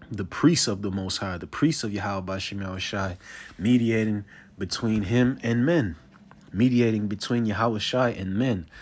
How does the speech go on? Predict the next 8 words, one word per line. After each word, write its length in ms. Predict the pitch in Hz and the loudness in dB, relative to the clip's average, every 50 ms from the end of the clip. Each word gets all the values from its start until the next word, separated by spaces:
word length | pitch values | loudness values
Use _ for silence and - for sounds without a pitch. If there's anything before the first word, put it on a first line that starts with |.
| - - - | -20 -18 -10
to 100 | - 92 | -10 -10
push 340 | - - - 139 143 139 - | -10 2 4 4 4 4 2
these 200 | - 127 120 113 | 2 0 0 0
prophecies 800 | - - - 135 131 123 - 104 - - 110 107 107 98 - - - - - - - - - - | -2 0 2 2 2 2 0 -2 -2 0 0 0 0 -2 -4 -10 -14 -20 -20 -20 -20 -20 -4 0
and 140 | 110 107 104 | 0 2 2
to 60 | 95 | 0
push 500 | - _ - 131 131 120 117 - - - - - - - - - - | -4 _ 2 4 4 4 4 0 0 -4 -8 -20 -20 -20 -20 -12 -4
the, 240 | 90 101 98 95 | 0 0 0 0